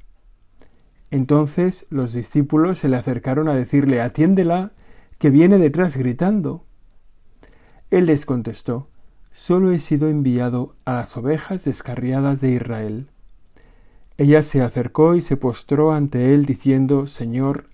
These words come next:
ayúdame". Él le contestó: "No está bien tomar el pan de los hijos y echárselo a los perritos".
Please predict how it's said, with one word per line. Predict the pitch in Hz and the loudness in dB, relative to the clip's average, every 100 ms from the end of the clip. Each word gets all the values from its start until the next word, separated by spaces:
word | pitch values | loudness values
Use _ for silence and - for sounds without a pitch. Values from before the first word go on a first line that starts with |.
| - | -10
ayúdame". | 127 123 147 143 123 113 117 139 - - _ _ - - _ _ - _ _ - | -8 -4 0 0 0 -4 -8 -10 -16 -20 _ _ -20 -20 _ _ -20 _ _ -4
Él | 165 175 | 0 2
le | 151 | 2
contestó: | 139 127 120 - 120 143 - - _ _ | 0 -2 -6 -6 -6 -6 -14 -20 _ _
"No | 143 165 | -2 0
está | 185 208 | 0 -2
bien | 170 175 190 | 0 0 0
tomar | 170 120 139 156 | -2 -4 -2 -2
el | 131 127 | -4 -2
pan | 143 147 | -2 0
de | 135 | -2
los | 113 110 | -4 -4
hijos | 160 143 160 156 - - - - | -6 -4 -6 -8 -12 -20 -20 -8
y | 127 | -4
echárselo | 120 - 151 147 131 117 | -4 -2 -2 -2 -4 -2
a | |
los | 120 113 | -4 -6
perritos". | - 123 135 131 117 117 - | -6 -4 -2 -2 -6 -8 -14